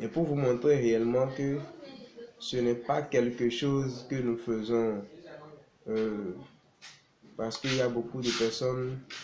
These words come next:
qui vont ailleurs, font des choses, venir exposer dans leur centre.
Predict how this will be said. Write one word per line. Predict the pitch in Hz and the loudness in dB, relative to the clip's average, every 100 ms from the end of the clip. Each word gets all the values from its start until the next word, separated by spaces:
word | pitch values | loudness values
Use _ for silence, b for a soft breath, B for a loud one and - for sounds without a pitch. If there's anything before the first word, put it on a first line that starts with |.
| B B | B B
qui | - 131 | -6 -4
vont | 117 113 117 117 120 113 | -2 0 2 4 2 2
ailleurs, | 107 104 110 117 117 110 | 0 0 2 4 4 2
font | 113 117 110 | 0 -2 -2
des | 107 | -4
choses, | 101 117 117 113 | -2 2 2 2
venir | 110 107 110 | -4 -4 -2
exposer | 107 - 104 104 113 110 107 | -4 -6 -8 -4 -2 -2 -4
dans | 101 101 | -4 -2
leur | 101 104 104 101 B B B | -2 -4 -6 -10 B B B
centre. | - 117 113 - | -8 -6 -4 -8